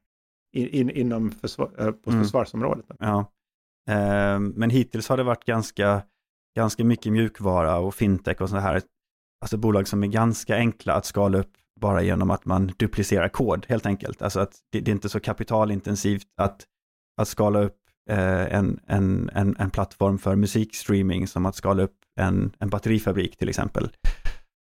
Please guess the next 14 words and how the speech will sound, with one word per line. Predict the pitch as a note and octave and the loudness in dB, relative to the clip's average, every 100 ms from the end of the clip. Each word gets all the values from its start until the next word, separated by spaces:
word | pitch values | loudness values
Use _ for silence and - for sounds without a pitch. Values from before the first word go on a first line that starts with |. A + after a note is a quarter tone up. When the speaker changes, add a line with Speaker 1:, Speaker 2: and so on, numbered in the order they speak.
| _ _ - | _ _ -12
Speaker 1:
Ja, | E3 D#3+ D#3+ - _ _ | -4 0 0 -2 _ _
precis. | D3 - A#2 - - _ - | -4 0 -2 -4 -14 _ -2
Speaker 2:
Mm, | A2+ G#2+ G2 - | 0 0 -2 -8
så | - | -6
att | G2+ | 0
det, | G#2 | 0
det | G#2 | 2
är | G#2+ | 2
väl | G#2+ | 0
i | G2+ | 0
den, | G#2+ G#2+ G2+ - _ _ _ _ _ _ | 2 2 2 -2 _ _ _ _ _ _
det | G#2+ | -2
är | |
väl, | G#2 G#2 G#2 F#2 | 2 2 2 -2